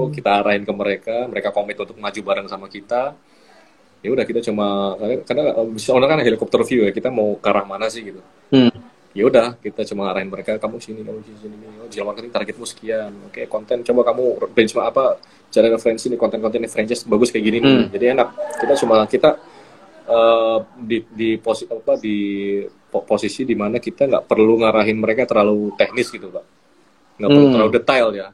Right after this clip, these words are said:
Speaker 1: Ya kan? Jadi cuma
Speaker 2: Hmm.
Speaker 1: kita percaya, "Oh, dia emang kapasitasnya udah di situ. Tinggal nih,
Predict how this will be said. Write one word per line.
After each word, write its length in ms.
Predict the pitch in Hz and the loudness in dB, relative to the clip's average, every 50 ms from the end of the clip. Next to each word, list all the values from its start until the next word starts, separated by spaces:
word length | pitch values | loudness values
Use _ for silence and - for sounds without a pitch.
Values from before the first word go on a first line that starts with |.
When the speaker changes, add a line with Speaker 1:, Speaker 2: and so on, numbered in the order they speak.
| _ _ _ _ _ _ _ _ _ _ _ _ _ _ | _ _ _ _ _ _ _ _ _ _ _ _ _ _
Speaker 1:
Ya 160 | - 104 104 95 | -12 -8 -8 -8
kan? 160 | 104 104 110 | -8 -10 -12
Jadi 240 | 107 104 110 120 123 | -10 -10 -8 -8 -8
cuma 320 | 131 107 104 101 98 98 | -6 -4 -2 0 0 2
Speaker 2:
Hmm. 180 | 135 131 127 123 120 | 4 4 4 4 4
Speaker 1:
kita 120 | 113 110 110 101 | 4 4 4 2
percaya, 380 | 98 101 101 - 113 110 127 123 | 0 0 2 4 4 6 4 4
"Oh, 160 | 110 117 131 | 2 0 -4
dia 160 | 113 113 127 | -2 0 0
emang 120 | 127 107 98 | 0 -2 -4
kapasitasnya 480 | - - - 104 - 113 - 110 - | -8 -8 -8 -6 -6 -6 -6 -6 -6
udah 120 | 113 104 95 | -6 -6 -8
di 40 | 92 | -12
situ. 220 | 101 95 - 101 90 | -14 -16 -12 -14 -14
Tinggal 220 | - 101 95 98 | -14 -14 -14 -14
nih, 140 | - 156 - | -14 -14 -14